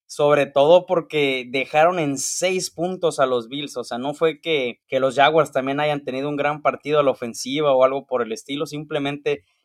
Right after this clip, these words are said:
la defensiva de los Jaguars, que era una de las peores de la liga, en todo momento estuvo encima de Josh Allen. Bueno, Josh Allen estuvo encima de Josh Allen.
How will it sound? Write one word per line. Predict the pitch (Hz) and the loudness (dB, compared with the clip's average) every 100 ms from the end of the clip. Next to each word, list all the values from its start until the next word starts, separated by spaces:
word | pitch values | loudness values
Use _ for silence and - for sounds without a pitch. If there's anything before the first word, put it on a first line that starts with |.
| _ | _
la | 127 | 2
defensiva | 123 123 - 120 - 156 170 | 4 4 0 -6 -4 4 6
de | 143 | 6
los | 123 113 | 4 4
Jaguars, | 127 135 165 165 | 4 4 2 0
que | - 123 123 | 0 2 4
era | 131 | 4
una | 147 147 | 4 2
de | 135 | 2
las | 120 | 0
peores | - 123 135 143 | 0 2 2 2
de | 127 | 0
la | 117 | 0
liga, | 113 127 160 - _ _ _ | -2 -4 -6 -8 _ _ _
en | 139 147 147 | -6 -4 2
todo | 170 175 175 | 6 8 8
momento | 160 156 151 156 | 6 2 0 -4
estuvo | - 156 147 | -4 -2 -2
encima | 139 147 147 | -2 -4 0
de | 131 123 120 | 4 4 2
Josh | 123 123 127 | -2 -2 0
Allen. | 127 156 185 _ | -2 -2 -10 _
Bueno, | 131 139 127 - | 0 0 0 -2
Josh | 160 180 - | 4 4 4
Allen | 170 190 196 | 4 4 2
estuvo | 156 - 170 | -4 -4 -2
encima | 160 156 170 | -2 0 2
de | 143 131 | 4 4
Josh | 151 151 | 2 2
Allen. | 139 143 170 226 | 2 2 -2 -8